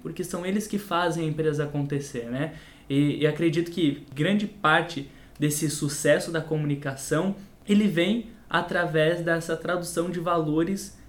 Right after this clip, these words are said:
que ela tem com os clientes e com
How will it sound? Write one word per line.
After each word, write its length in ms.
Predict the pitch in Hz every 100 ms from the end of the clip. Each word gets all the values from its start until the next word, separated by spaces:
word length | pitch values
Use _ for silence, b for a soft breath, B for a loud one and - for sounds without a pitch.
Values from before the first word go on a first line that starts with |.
| b
que 100 | -
ela 200 | 160 165
tem 440 | 160 - 165 196 - B
com 220 | - 196 233
os 120 | -
clientes 840 | 214 190 170 185 202 208 202 - b b -
e 300 | 190 233 -
com 340 | - 202 208